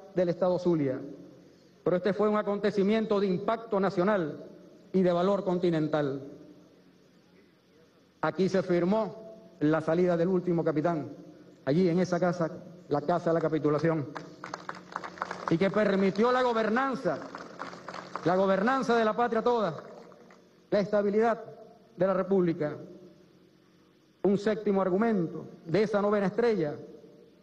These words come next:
en honor a las mujeres, es a la mujer que batalló por la independencia,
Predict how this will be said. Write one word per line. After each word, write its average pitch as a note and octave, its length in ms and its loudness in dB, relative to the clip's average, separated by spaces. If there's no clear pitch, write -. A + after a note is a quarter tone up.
en G#3 160 2
honor A#3 280 2
a A3+ 60 2
las G#3+ 120 0
mujeres, G3 600 0
es G3 180 2
a G#3 60 2
la G3 80 0
mujer G#3+ 720 0
que F#3+ 100 2
batalló F#3+ 460 2
por G#3+ 120 0
la G3+ 60 2
independencia, F#3 720 0